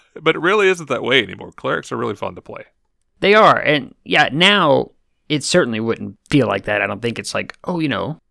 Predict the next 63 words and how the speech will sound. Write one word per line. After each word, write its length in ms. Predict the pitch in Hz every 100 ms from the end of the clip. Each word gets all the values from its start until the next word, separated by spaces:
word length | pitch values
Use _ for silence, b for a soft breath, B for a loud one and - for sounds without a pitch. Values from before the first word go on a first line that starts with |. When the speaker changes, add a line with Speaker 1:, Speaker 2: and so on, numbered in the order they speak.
| -
Speaker 2:
first 200 | 196 208
of 60 | 120
all, 80 |
you 140 | 113 110
would 80 | 110
have 160 | 110
a 80 | 101
wide 260 | 107 127 117
v-, 80 | 104 _ _ 65 - 110
variety 460 | 120 123 117 113
of 100 | 104
classes 340 | - 120 107 110
to 100 | 104
choose 280 | - 165 160
from 240 | 107 98
if 140 | 113 -
they 100 | 101
were 140 | 107
missing 360 | 113 113 104 101
that 180 | 101
sort 220 | - 92 80
of 80 |
spot. 380 | - - 135 92 - _ _
But 160 | - 85 - _ _
you 140 | - 220
can 140 | -
do 280 | 262 269 - - _ -
so 260 | - 160
many 240 | 214 220 120
things 440 | - 139 73 -
with 100 | 113
the 60 | 95
cleric, 480 | - 113 85 - -
so 160 | - 127
it's 140 | -
not 180 | 151 131
like, 320 | 101 - - _ _ _ -
"We 120 | 139
don't 120 | 175 139
have 120 | 127
a 40 |
cleric." 440 | - 156 135 82 - -
Well, 360 | 110 175 196 _ _
what 300 | - 156 -
do 140 | 120 180
you 200 | 147 92
have? 460 | 95 78 55 - - -
And 100 | 127
then 140 | 139
you 80 | 147
can 140 | 151 139
sort 200 | 123 113
of 120 | 110
build 200 | 120 110
based 240 | 113 110
on 100 | 101
that. 180 | 107 135
It 80 | 104
doesn't, 320 | 143 131 - _ _ -
doesn't 240 | 143 135
have 200 | 110 139
to 80 | -
be 440 | 113 104 101 95